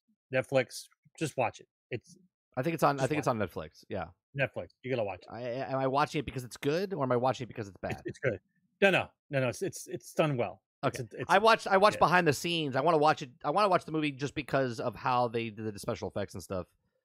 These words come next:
Speaker 2: Uh, uh, I, I always like stuff like that. Yeah, I'll watch, I'll watch it. The Neutralizer says, "I've tried Witcher three so many times, I just cannot get past the clunky combat."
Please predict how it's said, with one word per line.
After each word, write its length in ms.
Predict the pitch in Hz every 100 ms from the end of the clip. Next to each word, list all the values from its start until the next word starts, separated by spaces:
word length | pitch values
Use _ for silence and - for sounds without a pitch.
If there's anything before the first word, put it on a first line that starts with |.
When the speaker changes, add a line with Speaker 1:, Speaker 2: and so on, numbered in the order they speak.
| _ -
Speaker 2:
Uh, 300 | 95 87 82 - _ -
uh, 160 | 71 82 -
I, 80 | 131
I 280 | 117 123
always 160 | 120 98
like 140 | 98
stuff 180 | - 98
like 120 | 85
that. 180 | 87 80 - _ _ _ _ _ _ _ _
Yeah, 80 | 107
I'll 80 | 95
watch, 180 | 85 -
I'll 120 | 104
watch 180 | 90 87
it. 80 | - _ _ _ _ _ _ _ _ - _ _ _ _ _ -
The 80 | 135
Neutralizer 380 | 175 180 156 131
says, 160 | 151
"I've 120 | 135 131
tried 220 | 170 151
Witcher 220 | 156 147
three 200 | - 147
so 180 | - 139
many 140 | 139
times, 380 | 131 131 135 135
I 80 | 120
just 360 | 110 143 -
cannot 460 | - 131 120 127 131
get 180 | 139 -
past 500 | - 127 120 117 -
the 140 | - 113
clunky 460 | - 123 110 110
combat." 500 | - 107 101 92 87